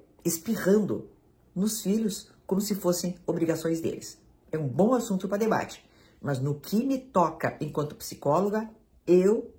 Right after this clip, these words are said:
digo pra vocês: posicionem-se,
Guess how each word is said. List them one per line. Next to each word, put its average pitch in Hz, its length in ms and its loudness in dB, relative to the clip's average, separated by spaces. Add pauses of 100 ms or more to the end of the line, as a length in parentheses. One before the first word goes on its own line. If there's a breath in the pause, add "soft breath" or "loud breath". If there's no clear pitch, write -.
digo 170 540 -2
pra 180 220 -4
vocês: - 480 -6 (600 soft breath)
posicionem-se, 190 2000 0